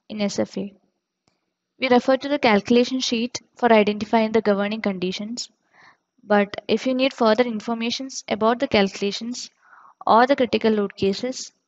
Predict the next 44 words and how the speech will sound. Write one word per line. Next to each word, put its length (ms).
you 80
can 180
refer 260
to 120
the 80
output 460
pane, 300
where 180
it 160
reports 420
all 240
the 120
checks 420
the 80
program 480
does 460
for 120
a 60
footing 340
design. 460
It 120
might 200
be 100
difficult 420
to 100
scroll 380
through 200
the 60
output 380
pane, 320
so 520
you 140
can 200
right 200
click 300
and 400
opt 360
to 200
save 220
it 100
as 140
a 60
text 340
file. 340